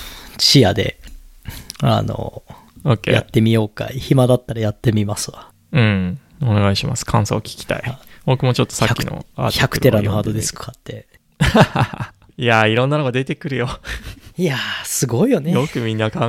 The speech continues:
Speaker 2: えると思う。
Speaker 1: ほんとそうだよね。プルーフオブワークは良くないから、プルーフオブ
Speaker 2: うん。
Speaker 1: ストレッチにしようとかって。
Speaker 2: すごいね。まあ、そんなね、結構楽しかったよ、火曜日は。結構お祭りみたいな感じだ。あ、先週の火曜日もそんな感じだったから。うん。
Speaker 1: ね。
Speaker 2: まあ、それは全然仕事したけど、普通に。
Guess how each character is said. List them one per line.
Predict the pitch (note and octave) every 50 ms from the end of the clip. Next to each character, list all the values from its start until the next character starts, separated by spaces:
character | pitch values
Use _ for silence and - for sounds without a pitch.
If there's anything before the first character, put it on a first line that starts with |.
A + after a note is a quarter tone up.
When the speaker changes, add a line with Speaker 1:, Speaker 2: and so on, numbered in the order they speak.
| A#2 A#2 A#2+
Speaker 2:
え | A#2+ A#2
る | A#2
と | - - G#2
思 | G2 F#2+
う。 | B2
Speaker 1:
ほ | E3+
ん | G3+
と | - - -
そ | - - B3 B3
う |
だ | A3 -
よ | - - A#2+
ね。 | - A#2 B2 D3+ D3
プ | - - -
ル | C3+ C#3
ー |
フ | - - C#3+
オ | A#2+ B2
ブ | C3+
ワ | C3
ー | A#2+
ク | - -
は | A2+
良 | G#2+ A#2 B2+
く | A#2+ B2+
な | A2+ G#2
い | G#2
か | - -
ら、 | G#2 G#2+
プ | - - - B2+
ル | C3 A#2+
ー |
フ | - - B2
オ | A2
ブ | G2+ A2+ A#2 A2
Speaker 2:
う |
ん。 | - B2 B2 A2 G#2 G2+ G#2 A2+ B2+ B2+ C#3+ -
Speaker 1:
ス | - -
ト | - - A2
レ | G2+ G2+
ッ | -
チ | - G2+ G2+
に | G#2+
し | - - -
よ | A#2
う | - -
と | - -
か | A2+
っ | -
て。 | - - C#3 B2+ - - _ _ - D4+ C4 C4 B3+ A#3+ A#3+ A#3 A3+ A3 G#3 G3 F3 -
Speaker 2:
す | _ - - - - A2 F#2+ F2+
ご | F#2+ F2+
い | F2+ F2
ね。 | E2 - - D#3 - _ -
ま | - C3+ B2 A#2 A2 G#2
あ、 | G#2+
そ | - - C#3 C3
ん | B2+
な | B2 B2 B2
ね、 | A#2+ A#2+ -
結 | - - C#3+ - -
構 | - - A2
楽 | A2 B2
し | -
か | -
っ | -
た | - -
よ、 | - -
火 | - - -
曜 | - -
日 | -
は。 | - - C#3+
結 | - A#2 - -
構 | -
お | A#2+
祭 | A#2+ A#2+ A#2+ - A2
り | A2
み | G#2+
た | - -
い | -
な | -
感 | - - -
じ | - -
だ。 | B2+ - _ _ -
あ、 | B2+ A2
先 | - D3+ E3 F3
週 | - E3+
の | D#3+
火 | - E3 D3+
曜 | D3 B2
日 | F#2+
も | - -
そ | - -
ん | -
な | - -
感 | - -
じ | -
だ | -
っ | -
た | - - -
か | -
ら。 | - - - - - _ _ -
う | -
ん。 | - - - - -
Speaker 1:
ね。 | - G#2 G2 F#2+ F#2+ - - - - - - -
Speaker 2:
ま | A#2 A#2 A2 F#2+ A#2+
あ、 |
そ | - - C3+
れ | D3
は | D3+ C#3+ C3+ B2+
全 | A#2+ C3+ C3 A#2 A2
然 | A#2+ A#2 G#2
仕 | - A#2+
事 | G#2+ G#2 G#2
し | - - -
た | -
け | - -
ど、 | -
普 | - -
通 | - -
に。 | - - -